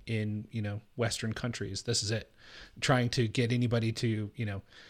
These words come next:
answer your support questions or, you know, suddenly you just work kind of grinds to a halt no matter what you do. So I, I think it, the, there is, like, literal seasonality to it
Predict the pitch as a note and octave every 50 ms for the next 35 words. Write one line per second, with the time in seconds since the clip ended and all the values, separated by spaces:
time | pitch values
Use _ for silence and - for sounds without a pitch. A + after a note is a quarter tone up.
0 | - - - - - E3 F#3 F3+ - F3+ D#3+ D3+ C3+ C3 B2+ A#2+ A#2+ - - -
1 | - A#3 G#3 - - - C#3+ - - - - C3+ B2 A2+ A2 A2 A2+ G#2+ A2+ G#2+
2 | G#2+ G2 A#2 C3+ C3 B2+ A#2+ - F#3 G3+ G3+ F3+ D#3+ C#3+ C3 A#2 - F#2+ A2+ C3+
3 | C3 D#3 D3+ - B2+ C#3+ G3 B3 - - - - F3 E3+ F3 F3 E3 C#3 - -
4 | B2+ B2 C3+ C#3 - - D3+ C#3 A#2 - - C3 C3 - B2 A#2+ A#2 A2 A2 G#2+
5 | G#2+ G2+ A#2+ A#2+ - - G2+ G2+ - - - - - - - - _ - _ _
6 | - - - - - - - C#3+ B2+ A#2+ - - D3+ B2+ - - D#3 D3 - B3+
7 | B3+ G#3 C#3+ - - B2+ B2+ C3+ B2 A#2 A#2+ B2 D3 C#3 C3+ B2 B2+ B2 A2 -
8 | C3+ C#3 E3 G#3+ A#3+ B3 G3+ D3 B2 B2 - - B2+ B2 A#2+ A#2 A2 G#2+ G#2+ G#2
9 | G2+ G2+ G2+ G2 - - G#2 G#2+ C#3 - -